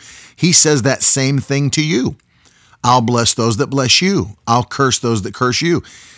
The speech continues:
And the Lord spoke to me once when I was praying and meditating on this,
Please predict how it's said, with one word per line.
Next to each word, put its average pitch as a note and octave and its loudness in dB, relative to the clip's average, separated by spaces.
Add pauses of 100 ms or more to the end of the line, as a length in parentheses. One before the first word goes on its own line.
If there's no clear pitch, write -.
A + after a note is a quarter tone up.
(160)
And B2 -2
the C3+ 0
Lord F3 0
spoke E3 -2
to - -8
me A#2+ 2
once G#2 -2
when A#2 -2
I A2 0
was A2 -2
praying C3 -2
and G#2+ 2
meditating A2 0
on F#2+ -2
this, G2+ -2